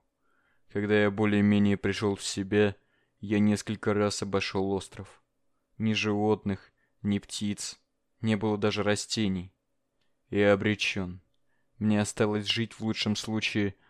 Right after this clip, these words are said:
два или три дня. У меня больше нет сил. И я всё истратил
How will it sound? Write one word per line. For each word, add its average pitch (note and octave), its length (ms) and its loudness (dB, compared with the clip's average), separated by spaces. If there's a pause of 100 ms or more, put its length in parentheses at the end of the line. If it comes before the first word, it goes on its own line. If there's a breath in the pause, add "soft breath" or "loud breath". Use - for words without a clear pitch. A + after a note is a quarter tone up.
(340 soft breath)
два G#2 340 4
или G2+ 120 2
три G2+ 220 -2
дня. F#2+ 380 -2 (520 soft breath)
У G#2 60 -2
меня G#2 220 4
больше G#2+ 340 2
нет G#2 240 0
сил. G2 460 -6 (640)
И A#2+ 60 -2
я A2+ 180 0
всё A2+ 340 0
истратил A2 720 0